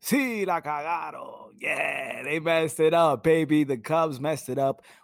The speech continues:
We went to Chicago. We went to Wrigley Field. We punched them straight in the mouth. And you know what's so funny, Red? We talked about this the whole year. We talked about how the Marlins were gonna go in and they were gonna sneak into the playoffs, and why not us?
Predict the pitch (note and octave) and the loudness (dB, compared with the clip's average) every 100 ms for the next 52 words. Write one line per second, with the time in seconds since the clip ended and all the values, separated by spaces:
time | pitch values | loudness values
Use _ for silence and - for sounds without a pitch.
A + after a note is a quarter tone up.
0 | - B2 C3+ A2+ A2+ A2 - C3 B2+ A#2+ | -8 -6 -6 -8 -10 -10 -2 -2 -2 -4
1 | B2 B2 F#2 A#2+ A#2+ A#2+ A2+ - A2+ A2+ | -6 -8 -8 -6 -6 -6 -8 -8 -8 -8
2 | - _ _ G2 - C3 A2+ G2 - C3+ | -12 _ _ -16 -10 -10 -10 -12 -4 -2
3 | C3 G#2+ G#2 G#2+ G#2+ - - - B2 D#3 | -2 -4 -4 -4 -6 -8 -18 -12 -4 0
4 | G3+ G3 G#3 G3 - F3+ F3 E3+ F3+ D#3 | 0 0 2 2 2 0 2 4 4 0
5 | - - D3 F#3 F3+ E3 D3+ C#3+ D#3 C#3+ | -8 -6 -2 0 -2 0 0 0 -2 -6
6 | - _ _ _ _ _ - A2 G#2 F3 | -8 _ _ _ _ _ -12 -10 0 2
7 | F3+ E3+ C#3+ G#2 F2 A2 D3 C3 C#3 B2 | 2 0 -2 -4 -8 -6 -6 -4 -4 -4
8 | A#2 A2 C#3 C3 A2+ A2+ B2 B2+ B2+ B2+ | -6 -6 -6 -6 -6 -6 -2 0 0 -4
9 | B2+ _ _ A2 A2 G2+ - C#3+ C3 C3 | -8 _ _ -12 -10 -10 -8 -6 -6 -8
10 | - A#2 A#2 A2+ A2 G#2 A#2 C#3+ C#3+ C#3 | -8 -6 -4 -4 -4 -4 0 0 2 0
11 | A#2+ A#2+ - | -2 -4 -8